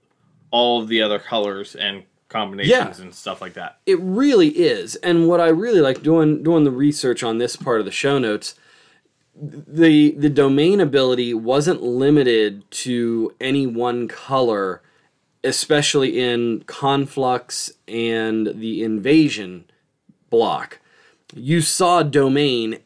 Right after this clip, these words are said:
Speaker 2: everywhere in all colors. And that also stayed true with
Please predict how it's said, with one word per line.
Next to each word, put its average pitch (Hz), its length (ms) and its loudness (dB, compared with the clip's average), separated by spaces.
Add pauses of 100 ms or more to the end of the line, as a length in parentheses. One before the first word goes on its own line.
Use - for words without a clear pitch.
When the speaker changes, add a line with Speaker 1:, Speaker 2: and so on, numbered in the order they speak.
Speaker 2:
everywhere 120 760 0
in 127 200 -6
all 120 200 -2
colors. 110 640 -4 (420)
And 160 280 4
that 170 180 2
also 196 540 4
stayed 135 560 -2
true 123 720 2 (300)
with 131 440 2